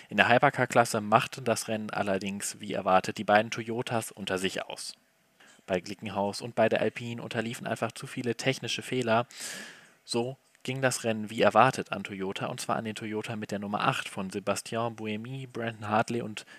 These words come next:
Ryo Hirakawa. Beim Toyota mit der Nummer sieben hatte man etwas mehr Probleme, weswegen man mit zwei Runden Rückstand auf Platz zwei mit den Fahrern Mike Conway, Kamui Kobayashi und José María López ins Ziel kam.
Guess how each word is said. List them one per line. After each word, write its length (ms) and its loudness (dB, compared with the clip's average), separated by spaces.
Ryo 200 -2
Hirakawa. 800 4
Beim 420 6
Toyota 320 -2
mit 140 -4
der 100 0
Nummer 220 -4
sieben 260 -6
hatte 160 0
man 160 -2
etwas 300 -2
mehr 160 0
Probleme, 580 -4
weswegen 380 -8
man 120 -6
mit 160 -6
zwei 280 2
Runden 240 -8
Rückstand 440 -4
auf 160 -2
Platz 280 -4
zwei 340 2
mit 140 -10
den 80 -12
Fahrern 280 -4
Mike 220 -4
Conway, 380 -8
Kamui 320 -8
Kobayashi 560 -6
und 100 -14
José 300 -2
María 320 0
López 360 -6
ins 220 -6
Ziel 160 -6
kam. 400 0